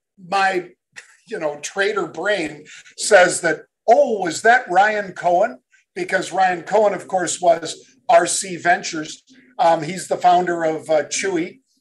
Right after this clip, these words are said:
He's also the chairman of GameStop. <laughs> Oh, and, um, he is a significant, or was a significant holder of,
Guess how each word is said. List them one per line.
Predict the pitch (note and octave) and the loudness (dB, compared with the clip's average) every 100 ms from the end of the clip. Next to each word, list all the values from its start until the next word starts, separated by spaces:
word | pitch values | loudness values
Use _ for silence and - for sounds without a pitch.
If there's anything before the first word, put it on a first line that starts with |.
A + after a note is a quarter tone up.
| _ | _
He's | E3+ F3+ D#3+ | -10 -6 0
also | F#3 F#3 - E3 - - _ - | 0 0 -2 -2 -4 -12 _ -14
the | D#3+ | -8
chairman | - G#3 G#3+ F3+ | 2 2 2 -4
of | E3+ E3 | -6 -2
GameStop. | F3 F#3+ A3 - E3 D3+ - _ | -2 0 -4 -4 0 0 -4 _
<laughs> | - | 0
Oh, | C#4 B3+ - D#3+ - _ - - - | 0 2 -2 -4 -10 _ -20 -20 -4
and, | A3+ C4 D#4 F3 - _ _ - | 0 2 4 2 -2 _ _ -6
um, | F#3+ F3+ F3+ F3 | 2 4 4 0
he | E3 | -6
is | G3+ - | -6 -6
a | F#3+ | -8
significant, | - G#3+ F#3+ G3+ C4 A#3+ F3+ E3 | 0 2 4 6 4 4 -4 -4
or | D#3 C#3+ C#3+ | -2 -2 2
was | F#3 A3+ D3+ D3+ - _ _ - | 4 4 2 -4 -14 _ _ -6
a | E3 | -6
significant | - F#3 D#3 A#3 A#3+ G#3 F#3 | -4 -6 -2 -2 -2 -6 -6
holder | D3 G#3 G#3+ E3+ E3 - - | -2 0 0 -2 -8 -8 -2
of, | G3 E3 D#3 | 2 2 0